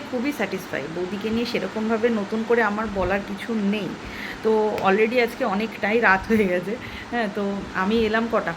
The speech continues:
পৌনে নটা, পৌনে নটায় এলাম, সেই, আহ, সাড়ে তিনটে চারটে গেছি, পৌনে নটায় ঢুকলাম,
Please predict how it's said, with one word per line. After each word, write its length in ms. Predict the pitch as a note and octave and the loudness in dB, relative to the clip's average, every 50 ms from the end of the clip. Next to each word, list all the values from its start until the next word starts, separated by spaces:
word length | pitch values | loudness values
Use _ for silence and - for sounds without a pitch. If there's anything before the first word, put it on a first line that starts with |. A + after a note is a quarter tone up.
| - | -4
পৌনে 200 | - G3+ G3+ G#3+ | -2 -2 0 0
নটা, 240 | G#3 F#3+ D#3 - D#3 - - - - - - - - | 0 0 -2 -2 -4 -8 -10 -14 -14 -14 -12 -8 -4
পৌনে 200 | G3 F#3+ G3 G#3 | -2 0 0 2
নটায় 280 | G#3+ G#3 G3 A#3 A3 | 0 0 2 2 2
এলাম, 280 | G3+ F3+ F3 F3 E3 D#3 - - - - - - - - | 2 2 0 -2 -4 -4 -8 -10 -12 -12 -12 -12 -8 -4
সেই, 440 | - F3+ F#3 G#3+ A3+ A3+ A#3 A3 G3+ | 0 2 2 2 2 2 2 2 2
আহ, 120 | F#3 D#3+ F3 | 2 0 0
সাড়ে 260 | F3 - F3+ E3+ F3+ - | -2 0 0 0 0 0
তিনটে 240 | A3 G#3+ G3+ A3+ A3+ | -2 -2 0 0 2
চারটে 380 | A3+ F#3+ - - - A#3 A#3 | 2 0 0 2 2 2 4
গেছি, 400 | G3+ F#3 F#3 F#3 - C#4+ D#4 E4+ D#4+ - | 4 2 -2 -2 -4 -4 -4 -4 -4 -4
পৌনে 160 | G#3 G3 F#3+ | -4 -2 -2
নটায় 280 | G3+ G3+ G3+ G3+ G#3 G#3 | -2 -2 -2 -2 -2 -2
ঢুকলাম, 400 | G3 F#3+ F3 - - F3+ F3+ F3 | -2 -4 -8 -8 -8 -6 -6 -6